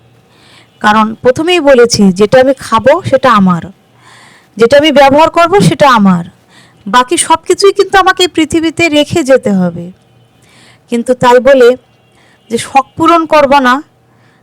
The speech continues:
সেটাও কিন্তু না। সেটা হতে হবে সাধ্যের মধ্যে। সাধ্যের মধ্যে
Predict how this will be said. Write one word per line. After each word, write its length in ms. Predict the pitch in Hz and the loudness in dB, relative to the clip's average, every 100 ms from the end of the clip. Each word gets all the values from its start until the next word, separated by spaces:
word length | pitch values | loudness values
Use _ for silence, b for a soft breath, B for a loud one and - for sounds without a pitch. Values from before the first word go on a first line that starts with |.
| - | -8
সেটাও 340 | - 508 285 | -2 2 2
কিন্তু 300 | 269 240 185 185 | 2 -4 -6 -6
না। 160 | 170 170 _ _ _ b b | -8 -12 _ _ _ b b
সেটা 280 | - - 240 | -8 -2 -2
হতে 260 | 240 226 254 | 0 0 0
হবে 300 | 240 262 214 247 - _ _ b b b _ | 0 -2 -2 -6 -10 _ _ b b b _
সাধ্যের 480 | - 240 208 202 254 185 | -4 -2 -2 -2 0 0
মধ্যে। 320 | 175 - 170 180 _ _ _ _ _ _ _ b b b b | -2 -4 -14 -14 _ _ _ _ _ _ _ b b b b
সাধ্যের 440 | - 226 214 202 294 | -4 -2 0 0 0
মধ্যে 300 | 302 254 | 0 0